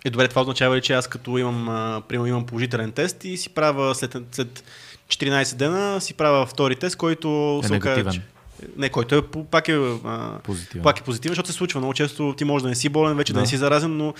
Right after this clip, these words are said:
Speaker 1: а, двайсет и там даже се е случило двайсет и еди колко си дни, един месец да, да има, а, да позитивира теста. То тест влиза ли отново в статистиката като положителен, въпреки че е повторен тест?
Speaker 2: Да, сто процента влиза.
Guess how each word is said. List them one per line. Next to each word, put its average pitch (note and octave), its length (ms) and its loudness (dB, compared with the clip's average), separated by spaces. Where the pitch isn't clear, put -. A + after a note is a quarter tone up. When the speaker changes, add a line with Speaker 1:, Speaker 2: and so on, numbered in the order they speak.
Speaker 1:
а, C#3+ 180 -2
двайсет C#3+ 360 2
и B2+ 120 -2
там C3+ 300 2
даже B2 280 0
се B2 160 -6
е A2 40 -4
случило B2 320 -4
двайсет B2 360 0
и G#2 360 -10
еди A2+ 220 -6
колко D3 200 -2
си - 100 -8
дни, C#3 180 -4
един C3+ 280 0
месец C#3+ 240 -2
да, C#3+ 360 0
да C3 160 0
има, C3+ 720 2
а, B2 320 2
да B2 500 0
позитивира C#3 440 -2
теста. C3 300 -2
То C3+ 120 4
тест C#3 260 2
влиза C3 240 0
ли C#3+ 40 4
отново C#3+ 600 2
в B2 40 -6
статистиката - 460 -8
като C3 240 -14
положителен, B2+ 460 -4
въпреки C3+ 300 -4
че - 100 -2
е B2 40 -4
повторен A#2 520 -4
тест? - 480 -14
Speaker 2:
Да, G2+ 260 8
сто - 240 4
процента D#3+ 380 0
влиза. D3 260 -2